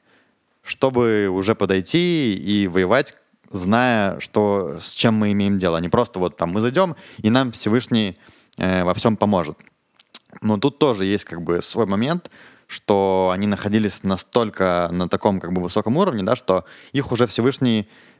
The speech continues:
э, посылал, ну, н-, то есть уже как бы они выходили из Египта, они ничего не делали. То есть на их уровне уже нужно было полностью надеяться и полагаться на Всевышнего, а не там пытаться тоже со своей стороны как-то, э,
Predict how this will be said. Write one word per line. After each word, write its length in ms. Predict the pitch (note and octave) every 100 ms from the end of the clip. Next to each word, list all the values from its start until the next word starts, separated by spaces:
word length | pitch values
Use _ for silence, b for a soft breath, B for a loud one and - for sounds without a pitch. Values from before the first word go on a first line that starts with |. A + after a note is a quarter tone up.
| _
э, 580 | - F#2 F2+ F2+ F2+ F2+ -
посылал, 640 | - G#2+ A2+ A#2+ G#2+ G2
ну, 100 | G2
н-, 600 | F2 F2 F2 E2 B1 G2+
то 80 | -
есть 120 | -
уже 140 | G2 A2+
как 120 | G#2+
бы 60 | G2+
они 100 | A2
выходили 320 | G#2 A#2 A2+
из 80 | A2
Египта, 220 | G#2 B2
они 100 | B2
ничего 180 | B2 B2+
не 80 | A#2
делали. 380 | G2+ E2 D#2+ - b b b b
То 60 | G#2+
есть 100 | -
на 80 | A2+
их 300 | B2+ E3+ F#3+
уровне 400 | D#3 C3 B2 A#2 B B _
уже 260 | F#2+ G2 B2+
нужно 280 | B2+ A#2+ B2
было 160 | A2+
полностью 560 | G#2+ B2+ C3 A#2+ G#2 G#2
надеяться 500 | G#2 G2+ B2 A2 -
и 40 |
полагаться 480 | F#2 F#2+ G#2+ A2+ -
на 120 | F#2
Всевышнего, 560 | F2+ - G#2 - E2 D#2 b b b -
а 180 | G2+ G2+
не 420 | G2+ F#3+ F2+ E2
там 320 | G1+ G1+ D2+ -
пытаться 420 | F#2+ F#2 F2 F2
тоже 240 | E2+ F2 D#2+
со 100 | -
своей 220 | F#2+ F2
стороны 400 | - F#2+ F#2 E2+
как-то, 380 | D#2 - D#2+ - b b b _ _ -
э, 720 | E2 D#2+ D#2+ D#2+ D#2+ D#2